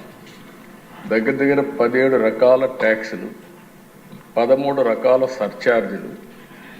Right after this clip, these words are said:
ఎప్పుడు వీలైతే అప్పుడు డబ్బులు లేకపోతే ఇంకో ట్యాక్స్ వేయడం, ఇది ఒక అలవాటుగా పెట్టుకొని ట్యాక్స్ అనేది ఒక కాంప్లికేట్ చేసి వదిలిపెట్టాం.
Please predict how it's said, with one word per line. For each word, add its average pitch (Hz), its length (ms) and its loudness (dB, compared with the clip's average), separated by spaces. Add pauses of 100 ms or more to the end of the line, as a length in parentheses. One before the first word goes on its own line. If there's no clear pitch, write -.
(340)
ఎప్పుడు 135 360 -4
వీలైతే 135 580 0
అప్పుడు 123 240 0 (100)
డబ్బులు 120 260 -2
లేకపోతే 117 400 0
ఇంకో 104 180 -2
ట్యాక్స్ 101 420 -2
వేయడం, - 320 -4 (840)
ఇది 110 180 0
ఒక 113 120 2
అలవాటుగా 127 540 2
పెట్టుకొని 110 500 -8 (1300)
ట్యాక్స్ 123 400 0
అనేది 127 320 -2
ఒక 143 120 -8 (120)
కాంప్లికేట్ 135 680 -4
చేసి 113 160 -8
వదిలిపెట్టాం. 101 560 -12